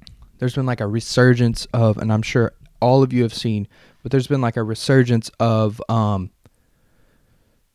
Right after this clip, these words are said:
this Britney Spears conspiracy, free Britney hashtag stuff going on. 'Cause she's in a conserva-, conservatory ship, or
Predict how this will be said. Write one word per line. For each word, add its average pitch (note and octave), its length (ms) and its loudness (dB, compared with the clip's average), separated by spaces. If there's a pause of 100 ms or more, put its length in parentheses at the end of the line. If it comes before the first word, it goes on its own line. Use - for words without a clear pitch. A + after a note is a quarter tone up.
(380)
this A#2 160 -2
Britney C3+ 400 -2
Spears C3+ 720 4
conspiracy, B2 1120 0 (1800)
free C#3+ 260 4
Britney B2+ 380 2
hashtag B2 520 -2
stuff - 300 -4
going A2 320 -4
on. G2 220 -12 (360)
'Cause A#2+ 120 -16
she's A#2+ 200 -12
in B2 100 -6
a A2 80 -6
conserva-, B2 800 0 (160)
conservatory A#2+ 1000 0
ship, - 520 -2
or G2 240 -2